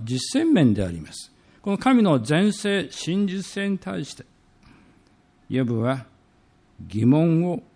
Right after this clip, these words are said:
持ち始めているのです。神が祈りに答える。しかしその答えというのは、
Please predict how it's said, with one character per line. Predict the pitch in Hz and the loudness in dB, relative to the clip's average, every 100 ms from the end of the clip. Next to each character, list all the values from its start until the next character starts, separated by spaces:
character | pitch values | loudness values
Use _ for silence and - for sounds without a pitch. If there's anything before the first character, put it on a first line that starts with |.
| _ | _
持 | 95 104 | -6 -6
ち | - 123 | -4 -6
始 | 110 113 117 | -4 -2 0
め | 113 | 0
て | - 175 - 120 | -2 -6 -6 -6
い | 123 | -4
る | 117 | -2
の | 110 - | -4 -8
で | 58 | -12
す。 | - - _ _ _ _ _ _ _ _ _ _ _ _ _ _ _ _ _ - | -14 -16 _ _ _ _ _ _ _ _ _ _ _ _ _ _ _ _ _ 0
神 | 160 143 | 4 4
が | 135 | 4
祈 | 117 135 151 160 | 2 2 4 4
り | 156 | 4
に | 139 123 | 2 0
答 | - 127 156 156 | -2 -2 0 0
え | 160 | 0
る。 | - _ _ _ _ _ _ - | -2 _ _ _ _ _ _ -18
し | - | -6
か | 175 | -6
し | - 135 | -6 -6
そ | - | -2
の | 180 | -2
答 | 180 175 190 202 | -2 -2 0 0
え | 190 | 0
と | 165 | 0
い | 143 | 2
う | |
の | 135 135 | 2 2
は、 | 123 107 | 0 -2